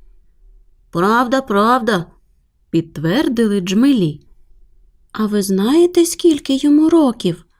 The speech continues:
Двісті, триста, а можливо, й тисяча. Найстаріше дерево в лісі. Рано чи пізно воно впаде, бідолашне». Всі зітхали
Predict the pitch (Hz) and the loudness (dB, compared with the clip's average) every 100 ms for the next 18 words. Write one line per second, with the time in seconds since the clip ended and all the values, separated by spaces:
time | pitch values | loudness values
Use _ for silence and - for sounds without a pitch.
0 | _ _ _ 170 180 196 247 240 - 196 | _ _ _ -16 -6 -2 0 -2 -4 -8
1 | 190 - 220 302 285 - 196 175 _ _ | -6 -4 0 2 0 -2 -6 -6 _ _
2 | _ _ 190 214 254 254 247 294 277 294 | _ _ -2 0 2 0 2 2 2 0
3 | 294 302 269 - 220 214 214 185 - _ | 2 2 2 0 -4 -2 -4 -4 -10 _
4 | _ _ _ _ - 175 175 - - 151 | _ _ _ _ -4 -2 -2 -4 -4 -2
5 | 170 262 311 - 302 285 254 240 247 254 | 0 0 0 0 -4 -2 -2 0 -2 -2
6 | 277 269 254 202 - 170 165 _ _ _ | 0 2 2 0 -4 -8 -10 _ _ _
7 | _ _ _ _ _ - 233 302 302 208 | _ _ _ _ _ -8 -2 2 2 2
8 | 190 - 180 180 262 392 349 196 165 - | -2 -2 -4 -2 2 2 4 0 -2 -8
9 | _ - 262 294 302 294 - 349 381 311 | _ -2 2 4 4 -2 -2 0 2 4
10 | 269 208 - - - 220 196 302 311 285 | 2 0 -6 -20 -6 -2 2 4 4 4
11 | 233 - - 190 175 _ _ _ _ _ | 0 -2 -4 -4 -6 _ _ _ _ _
12 | _ _ _ _ _ _ _ - - - | _ _ _ _ _ _ _ -20 -14 -6
13 | 208 330 330 254 247 - - 185 175 165 | -4 0 -2 -2 -6 -8 -8 -4 -2 -4
14 | 151 | -6